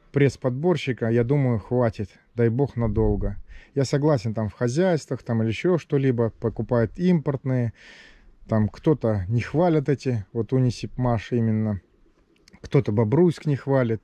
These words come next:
там, в общем, ни за кого говорить не буду. Сравнивать мне пока не с чем.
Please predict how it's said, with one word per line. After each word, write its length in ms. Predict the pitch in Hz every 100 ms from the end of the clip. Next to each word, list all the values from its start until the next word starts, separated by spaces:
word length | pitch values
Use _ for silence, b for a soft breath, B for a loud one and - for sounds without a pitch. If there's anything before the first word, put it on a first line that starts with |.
| -
там, 220 | 110 110
в 40 |
общем, 540 | 110 - 117 104 107 120
ни 120 | 135
за 140 | 131
кого 240 | 131 151 139
говорить 400 | 120 123 120 -
не 100 | 117
буду. 360 | 107 98 92 - B B
Сравнивать 580 | - 139 135 123 120 107
мне 160 | 123 113
пока 260 | 113 120
не 200 | 127 180
с 20 | 151
чем. 320 | - 95